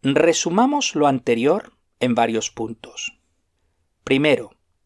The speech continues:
frotar dos objetos es una manera rápida de cargar los objetos. Segundo,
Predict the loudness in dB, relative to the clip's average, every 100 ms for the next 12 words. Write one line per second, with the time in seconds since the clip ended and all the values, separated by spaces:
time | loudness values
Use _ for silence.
0 | _ _ _ _ -4 0 0 2 2 4
1 | 2 0 -4 -2 -2 0 2 0 -2 -4
2 | 0 0 0 -2 0 2 2 2 0 0
3 | 0 0 -4 -4 -4 -2 -2 -2 -2 -2
4 | -2 -6 -6 -12 -8 -8 -8 -16 -16 -20
5 | _ _ _ _ _ _ _ -6 0 2
6 | 2 2 2 -2